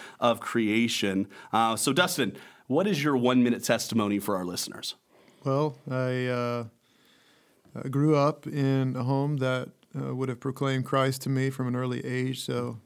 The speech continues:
Speaker 2: very thankful for that. Both of my parents are believers. My dad is now a pastor.
Speaker 1: Mm.
Speaker 2: He wasn't when I was growing up, but, uh, we kind of became pastors about the same time, uh, roughly twenty years ago. And, uh,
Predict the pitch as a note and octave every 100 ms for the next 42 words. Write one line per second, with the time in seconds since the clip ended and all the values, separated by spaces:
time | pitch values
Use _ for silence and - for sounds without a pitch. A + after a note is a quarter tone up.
0 | _ B2 C3+ C3 C3+ B2 B2+ C3 B2+ B2
1 | B2 B2 B2+ A#2+ C3 A#2+ A#2+ A#2+ B2 A#2+
2 | A#2+ C3 B2 - A#2+ C3+ C3+ A2+ B2 B2+
3 | B2+ G#2 A#2+ A#2+ B2+ B2 A2+ - - C#3
4 | F3 F#3 A2+ G#2+ C3 C3 B2+ C3 B2+ B2
5 | A#2+ C3 B2 B2+ B2 C3+ - C3 B2 A#2+
6 | B2+ B2 A#2+ B2 A#2+ - - D3 C#3 C3
7 | C3 C3 B2 C3+ C3 B2+ C3+ A#2+ C3 A#2+
8 | B2+ C3 A#2+ A#2+ - C3 B2 A#2+ B2 -
9 | - - - - _ _ B2+ B2+ B2+ C3
10 | B2+ B2+ B2+ C3 B2 B2+ B2+ B2 A#2 -
11 | D3 C#3 B2+ B2+ B2+ B2 A#2+